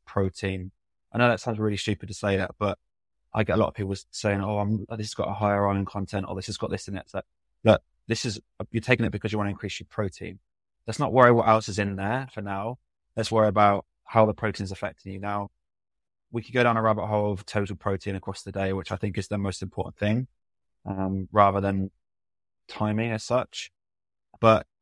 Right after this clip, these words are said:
in terms of the effectiveness of certain types of protein, something like a hydrolyzed whey protein, and that's why a lot of the, the bigger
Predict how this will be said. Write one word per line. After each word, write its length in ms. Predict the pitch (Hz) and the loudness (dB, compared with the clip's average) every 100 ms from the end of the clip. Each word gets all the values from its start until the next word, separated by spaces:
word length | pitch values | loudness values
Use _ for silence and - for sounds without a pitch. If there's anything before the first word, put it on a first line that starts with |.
| _ | _
in 60 | 107 | -4
terms 260 | - 139 131 | 4 4 4
of 100 | 117 | 2
the 100 | 117 | 0
effectiveness 580 | - 131 - 113 101 | 2 0 0 -6 -6
of 140 | 110 - | -8 -10
certain 340 | - 117 101 | 0 0 0
types 380 | - 123 117 - | -4 -4 -4 -8
of 80 | 101 | -10
protein, 640 | 107 90 - 98 98 120 - _ _ _ _ _ - | -8 -10 -10 -10 -10 -12 -16 _ _ _ _ _ -4
something 280 | - 120 | -2 0
like 200 | 117 110 - - | 0 -2 -4 -8
a 60 | 117 | -6
hydrolyzed 560 | - 139 131 113 98 101 | 2 4 4 0 -2 -4
whey 140 | 95 | -8
protein, 640 | - 101 - 101 104 143 147 _ _ _ _ _ _ - | -8 -10 -10 -8 -6 -6 -10 _ _ _ _ _ _ -10
and 80 | 117 | -8
that's 120 | 117 | 0
why 180 | 110 107 | 2 4
a 20 | |
lot 140 | 110 | 2
of 80 | 101 | 2
the, 320 | 107 104 98 - _ _ _ _ _ - | 2 2 0 -6 _ _ _ _ _ -18
the 200 | - 113 | -10 -4
bigger 300 | 107 110 104 | -2 2 2